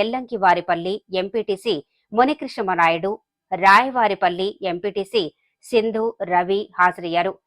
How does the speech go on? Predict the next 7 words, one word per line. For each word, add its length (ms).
వైసీపీ 600
ఎంపీటీసీలు 800
హాజరు 400
కాలేదు. 300
మండల 340
సభ 140
సమావేశానికి 800